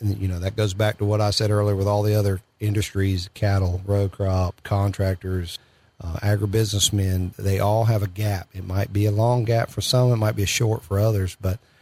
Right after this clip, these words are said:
but it could happen over and over and over through that year. And so that operating line is,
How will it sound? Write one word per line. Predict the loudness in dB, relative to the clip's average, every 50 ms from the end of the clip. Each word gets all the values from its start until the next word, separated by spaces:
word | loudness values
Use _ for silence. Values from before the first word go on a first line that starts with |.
| _ _ -4
but | -4 -4
it | -2
could | -2 0 2
happen | 4 2 2 2 0 0
over | 0 0 0 0
and | 0 0
over | 0 0 0 0
and | 0 2
over | 2 2 2 2 2 0 -2
through | -4 -8 -6 -4 -2
that | -2 -2 -2 -2 -4
year. | -2 0 0 0 0 -2 -2 -4 -6
And | -8 -8 -8 -6
so | -4 -4 -2
that | 0 0 0 0 0
operating | 0 0 0 0 0 0 0 0 0 0 0 0
line | 2 2 2 2 2 0 0
is, | -2 -2 -6 -8